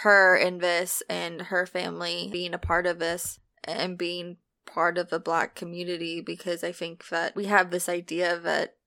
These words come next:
Latinos <laughs> can't be Black, <laughs> uh, which is not true. Latinos come in all different sorts of races and colors, that, and it's something that in the Heights, like I said, in our West Side Story podcast, got some flack from for not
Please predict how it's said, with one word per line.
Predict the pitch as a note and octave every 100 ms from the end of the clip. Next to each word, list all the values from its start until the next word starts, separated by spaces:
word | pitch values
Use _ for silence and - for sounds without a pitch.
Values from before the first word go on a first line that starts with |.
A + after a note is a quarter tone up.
| _
Latinos | F#3 F3+ - F3+ F3+ F#3
<laughs> | -
can't | G#3+ F#3+
be | G#3+
Black, | F3 G3 A#3 - B3+ F4
<laughs> | C#4+ -
uh, | F#3+ F3+
which | F#3 F#3+
is | F#3 F3
not | E3+ -
true. | G3 G3 G#3+ A3
Latinos | F3+ F3+ F3+ F3+ F3+ -
come | F3
in | F3 F3
all | E3+
different | F#3 - F#3+ F#3+
sorts | - - G3+
of | G3+
races | F#3 F#3+ - F#3+
and | -
colors, | - F#3+ - - G3+
that, | - - - -
and | G3 F3 F#3 _ _ _ -
it's | F#3+
something | - F#3 F#3 F3+ F3
that | F3 F3 E3+ D#3 - - - _ _
in | F#3 E3+
the | E3+
Heights, | F#3+ F#3 - -
like | F3+
I | F#3
said, | F#3 F3+ E3+ E3+ -
in | F#3
our | F3
West | F3 F3
Side | D#3+ E3+
Story | - - G#3+ G#3 F#3+ F#3+ - - - _
podcast, | - F3+ E3 - F3+ F#3 -
got | - -
some | - F3+
flack | - E3+ F3+
from | - F#3
for | - F3
not | F3 E3+